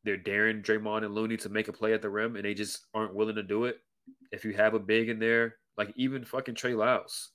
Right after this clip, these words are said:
if, <laughs> obviously he wasn't available, but, like, if you have a player like that on your bench, it makes a huge difference because it keeps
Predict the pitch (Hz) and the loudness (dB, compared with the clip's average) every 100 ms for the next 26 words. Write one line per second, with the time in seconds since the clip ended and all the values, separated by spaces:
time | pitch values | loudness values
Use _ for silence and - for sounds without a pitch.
0 | - - 113 - 139 - - - _ _ | -18 -12 -10 -4 -4 -4 -16 -20 _ _
1 | 107 104 - 101 90 98 107 104 95 87 | 2 2 -4 -6 -8 -8 -2 -2 -2 0
2 | 104 113 92 92 92 95 90 95 123 107 | 4 4 2 -4 -4 -4 -6 -6 -8 0
3 | 110 104 90 - 110 107 92 98 110 92 | 2 2 -2 -4 2 2 2 2 2 2
4 | 101 92 92 - _ _ - 104 101 95 | 4 4 2 -14 _ _ -12 -10 -8 -6
5 | 90 113 98 - - - _ _ _ _ | 0 0 0 -10 -14 -16 _ _ _ _
6 | _ _ _ _ _ _ _ _ _ _ | _ _ _ _ _ _ _ _ _ _
7 | _ _ - 104 113 110 104 - 120 117 | _ _ -6 -2 -2 -2 -10 -6 -4 -2
8 | 107 - 117 113 95 98 95 101 92 - | -4 -2 -4 -2 -10 -12 -6 -4 -4 -8
9 | 113 107 - | -8 -6 -8